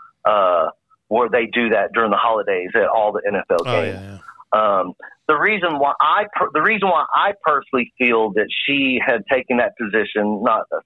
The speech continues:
Speaker 1: aside for what she does with the Cowboys, they're grooming her to take Jerry's spot. It's not gonna be Steven.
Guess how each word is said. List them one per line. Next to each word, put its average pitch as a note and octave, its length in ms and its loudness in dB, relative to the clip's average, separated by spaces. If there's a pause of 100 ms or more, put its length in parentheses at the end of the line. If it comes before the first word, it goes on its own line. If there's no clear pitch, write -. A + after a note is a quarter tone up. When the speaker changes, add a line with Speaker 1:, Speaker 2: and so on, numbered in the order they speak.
(180)
Speaker 1:
aside F3+ 440 0
for C3+ 100 0
what B2+ 180 0
she A#2+ 120 -6
does A2 240 2
with G#2+ 180 -2
the A2 60 -8 (100)
Cowboys, G2+ 380 0 (480)
they're F#3 160 2
grooming F3 440 0
her C3 300 2
to C3 60 -10 (120)
take D3 140 0 (340)
Jerry's B2+ 420 0
spot. A#2+ 260 0 (880)
It's E3 240 0
not F#3 260 2
gonna E3+ 160 0
be D#3+ 140 -2 (160)
Steven. D3+ 500 -2